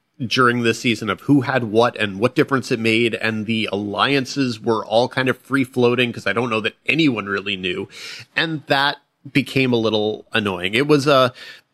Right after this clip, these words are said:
it was a season that benefited tremendously from a, a very good cast. And if they ever decide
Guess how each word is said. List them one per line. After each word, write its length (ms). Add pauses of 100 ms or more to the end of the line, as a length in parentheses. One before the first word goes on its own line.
(380)
it 120
was 120
a 60
season 400
that 140
benefited 440
tremendously 760
from 240
a, 40
a 460
very 480
good 320
cast. 500
And 120
if 120
they 200
ever 320
decide 960